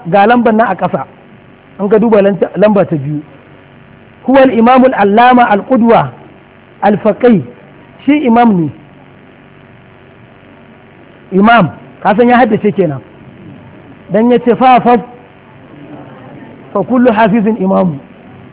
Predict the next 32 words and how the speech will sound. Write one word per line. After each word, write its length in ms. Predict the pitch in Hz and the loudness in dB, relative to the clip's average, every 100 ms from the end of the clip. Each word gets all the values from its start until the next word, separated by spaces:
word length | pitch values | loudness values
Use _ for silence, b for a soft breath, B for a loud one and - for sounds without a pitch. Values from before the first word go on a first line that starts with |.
| - - - - - - - - | -20 -20 -20 -20 -20 -20 -16 -6
Kun 100 | 196 | 0
gane 220 | 226 214 | 2 2
ko? 160 | 170 196 | 0 0
Saboda 220 | 262 240 | 2 2
haka 200 | - 240 | 2 -2
imam 340 | 208 226 240 | 0 0 2
ne, 140 | 202 190 | 0 0
matsayi 440 | 226 247 262 269 | 0 2 2 2
ne 80 | 262 | 2
a 100 | 190 | 0
ilimi 500 | 226 233 208 185 190 | 0 0 2 0 -2
a 100 | 180 | -4
ce 160 | 175 220 | -2 0
wane 320 | 196 220 220 196 | 2 2 0 -4
imam 300 | 170 196 156 | -4 -4 -4
ne. 60 | 123 - - - - - - - - - - - - - | -10 -18 -20 -20 -20 -20 -20 -20 -20 -20 -20 -20 -20 -8
Shi 260 | 254 269 269 - - - - - | 0 0 -2 -10 -20 -20 -20 -10
malami 600 | 196 208 269 277 226 240 | -2 2 4 4 4 2
ne 120 | 233 202 | 2 2
na 80 | |
yankan 340 | 220 226 214 208 | 2 0 0 -2
shakku. 360 | 214 - 185 147 - - - - - - - - - - - | -4 -4 -8 -8 -14 -20 -20 -20 -20 -20 -20 -20 -20 -20 -6
Shi 320 | 269 285 277 - - | 2 4 2 -2 -4
al-Qudwa 640 | 220 208 208 254 254 254 214 | 0 0 0 -2 2 2 4
ne 100 | 202 | 2
wanda 260 | 247 226 | 2 2
za 140 | 214 214 | 0 -2
a 40 | |
koyi 260 | - 214 170 | 0 -2 -2
da 80 | |
shi 140 | 151 165 | -6 -6
ne. 140 | 156 | -8